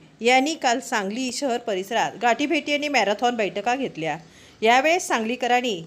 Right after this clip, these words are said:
संजय काकांचे जाईल तिथं उत्साहाने स्वागत केले. अनेक ठिकाणी महिलांनी संजय काका पाटील यांचे औक्षण केले. सांगलीकरांच्या उत्साही प्रतिसादाने संजय काका भारावून गेले. सांगलीच्या गतिमान विकासासाठी भाजपाला साथ द्या,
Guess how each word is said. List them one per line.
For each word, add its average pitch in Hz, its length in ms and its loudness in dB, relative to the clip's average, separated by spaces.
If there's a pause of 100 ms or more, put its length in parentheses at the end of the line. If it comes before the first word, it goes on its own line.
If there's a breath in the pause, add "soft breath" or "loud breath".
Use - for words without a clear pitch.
(160)
संजय 254 220 -2
काकांचे 269 600 -2
जाईल 220 320 2
तिथं 240 180 -2
उत्साहाने 240 500 -2
स्वागत 185 400 -2
केले. 165 260 -4 (840)
अनेक 302 300 0
ठिकाणी 339 340 -2
महिलांनी 247 580 0
संजय 233 300 -2
काका 311 240 -2
पाटील 226 340 0
यांचे 220 240 -2
औक्षण 196 360 -2
केले. 170 500 -6 (120)
सांगलीकरांच्या 339 760 0
उत्साही 233 400 -4
प्रतिसादाने 214 680 -4
संजय 220 300 -2
काका 240 260 0
भारावून 185 420 0
गेले. 170 320 -2 (380 soft breath)
सांगलीच्या 302 560 2
गतिमान 247 420 -4
विकासासाठी 226 640 -4
भाजपाला 262 560 0
साथ 214 220 0
द्या, 202 320 0